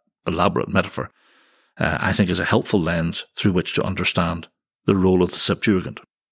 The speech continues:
It was essential in God's plan that a Greek-based foundation was in place before the events of the New Testament occurred. A Greek New Testament required a Greek Old Testament. Now, I mightn't go so far as to claim that the Septuagint was inspired by God,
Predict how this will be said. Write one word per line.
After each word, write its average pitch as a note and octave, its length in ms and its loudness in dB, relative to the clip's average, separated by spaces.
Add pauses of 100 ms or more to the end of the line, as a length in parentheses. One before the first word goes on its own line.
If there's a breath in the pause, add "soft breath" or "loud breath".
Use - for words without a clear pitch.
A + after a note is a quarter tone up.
(760)
It - 140 2
was G#2 120 2
essential F3 540 4
in G#2 120 4
God's F#2+ 260 0
plan F#2+ 420 -2 (180)
that G2+ 220 0
a G#2 160 2 (160)
Greek-based B2+ 680 2
foundation G2+ 680 2
was F#2 120 -2
in F#2+ 80 0
place G#2 300 2
before G2+ 340 0
the F#2+ 100 2
events F#2+ 300 0
of F#2 100 -4
the F#2+ 60 0
New G#2+ 220 4
Testament - 420 -2
occurred. - 400 -2 (380)
A G2+ 80 0
Greek C3 340 2
New A2+ 180 6
Testament D#3+ 460 0
required G2 320 0
a G2+ 40 0
Greek A#2+ 220 0
Old F3+ 140 4
Testament. - 360 -4 (800)
Now, - 80 4
I B2+ 100 6
mightn't G#3 280 6
go E3 120 6
so B2 140 -2
far A2 260 4
as G2+ 80 0
to - 100 -8
claim A2 320 4
that G2 120 2
the F#2+ 80 -4
Septuagint G#2 580 0
was F#2 260 -6
inspired F#2+ 440 -4
by F2 120 -10
God, C3+ 320 -4